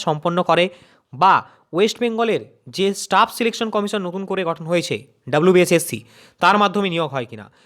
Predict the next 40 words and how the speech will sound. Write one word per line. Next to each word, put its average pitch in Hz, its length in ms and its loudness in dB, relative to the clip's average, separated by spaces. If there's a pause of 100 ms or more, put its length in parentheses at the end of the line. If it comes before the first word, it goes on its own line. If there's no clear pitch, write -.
(180)
দু 156 80 -2
হাজার 262 200 4
উনিশের 262 420 2
যে 277 60 2
নিয়োগ 254 260 -2
প্রক্রিয়া, 262 320 -2
সেই 240 100 0
নিয়োগ 226 220 0
প্রক্রিয়া 240 300 2
সম্পন্ন 220 340 2
করেছিল 214 260 4 (560)
পাবলিক 190 280 2
সার্ভিস 190 340 -2
কমিশনের 147 360 -6
মাধ্যমে, 104 300 -12 (340)
এবং 208 100 4 (100)
সেই 254 200 4
নিয়োগ 240 200 2
প্রক্রিয়া 254 300 -2
সম্পন্ন 220 320 -2
হতে 220 140 -2 (240)
বেশ 220 180 4 (500)
সময় 196 300 4
লেগেছিল, 147 280 -4 (300)
কারণ 185 280 4
সেই 214 140 2
ক্ষেত্রে 214 220 -2 (380)
বিভিন্ন 214 300 -2
জটিলতা 208 400 0
তৈরি 214 160 2
হয়েছিল, 208 200 0 (100)
বিভিন্ন 190 260 2
কেস 196 200 4 (540)
কোর্ট 196 240 6
হয়েছিল, 196 260 4 (440)
যার 180 200 4
জন্য 208 140 0 (100)
সেই 185 160 0
প্রক্রিয়ায় 180 400 0 (500)
অনেকটা 175 260 0